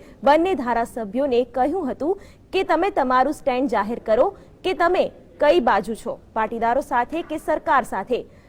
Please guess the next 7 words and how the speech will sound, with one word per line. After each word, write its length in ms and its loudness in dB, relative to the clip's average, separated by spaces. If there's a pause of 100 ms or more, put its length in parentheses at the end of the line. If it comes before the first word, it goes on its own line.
(140)
સૌરાષ્ટ્રમાંથી 800 4
આવેલા 440 4
મા 220 0
ખોડલ 460 0
અને 160 -4
ઉમિયાના 520 0
રથોના 420 -4